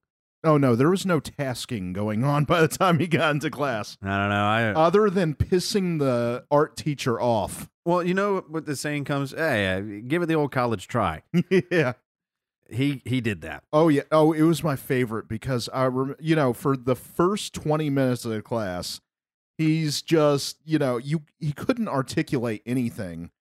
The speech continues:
Speaker 1: but at the same time, he wanted to comment on fucking everything.
Speaker 2: Yeah.
Speaker 1: And so the teacher was ready to beat the fuck out of him.
Speaker 2: He was kinda like me on this podcast,
Speaker 1: <laughs>
Speaker 2: uh, fully opinionated with no coherent way to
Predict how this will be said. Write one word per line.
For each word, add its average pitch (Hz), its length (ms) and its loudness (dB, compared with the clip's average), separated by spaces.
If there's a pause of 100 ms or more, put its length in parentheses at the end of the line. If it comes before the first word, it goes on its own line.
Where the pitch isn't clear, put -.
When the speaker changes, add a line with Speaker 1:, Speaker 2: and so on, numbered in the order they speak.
(360)
Speaker 1:
but 156 140 4
at 147 100 -2
the 151 80 -2
same 165 340 -2
time, 143 360 -2
he 127 120 -2
wanted 127 300 0
to 120 80 -6
comment 123 640 -4
on 110 320 -4
fucking 104 580 -8 (140)
everything. 107 880 -8
Speaker 2:
Yeah. 104 340 -2 (120)
Speaker 1:
And 156 200 0
so 180 200 4
the 143 100 4
teacher 208 560 0
was 131 340 0
ready 131 840 -2
to 123 200 -8
beat 120 360 -4 (100)
the 101 120 -8 (200)
fuck 135 240 -2
out 90 160 -4
of 73 140 -14
him. 67 240 -16
Speaker 2:
He 170 80 0
was 170 80 -2
kinda 302 240 0
like 175 180 -2
me 139 420 -2
on 101 140 -2
this 101 180 -4
podcast, 131 840 -4
Speaker 1:
<laughs> - 20 -6
Speaker 2:
uh, 101 300 0
fully 175 340 -4
opinionated 151 600 -2
with 104 120 -2
no 117 460 0
coherent 110 560 -2
way 95 300 -2
to 87 400 -6